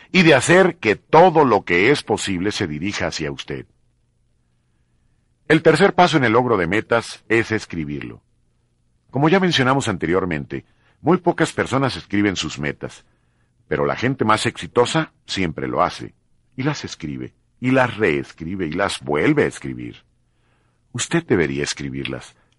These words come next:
clara, específica, y de ser posible, conmensurablemente. Deben ser tan específicas como sea posible, y donde sea factible deben ser sujetas a la probabilidad de medición,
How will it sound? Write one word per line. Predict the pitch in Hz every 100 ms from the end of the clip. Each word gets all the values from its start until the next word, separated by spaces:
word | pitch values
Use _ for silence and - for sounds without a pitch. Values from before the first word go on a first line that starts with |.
| _
clara, | - 87 82 76 62 _
específica, | 101 - 90 - 110 - 65 58 - _ -
y | 151
de | 131
ser | - 160
posible, | 90 - 135 135 143 - _ _ _
conmensurablemente. | - 160 151 147 151 147 123 107 90 98 85 80 65 53 - - _ _ _ _ _ _ _ _ _ _ _
Deben | - 180 175 110
ser | 139 147
tan | - 95 87
específicas | - 76 - 117 107 107 127 147 - -
como | 92 76
sea | 65 87 80
posible, | - 69 78 64 62 - _ _ _ _ -
y | 147
donde | 151 131 123
sea | 165 170
factible | 123 - 156 156
deben | 139 139 120
ser | 143 131
sujetas | 110 90 160 165 165 151 -
a | 123
la | 123 -
probabilidad | 123 113 85 82 82 123 110
de | 120
medición, | 117 104 - 156 135 82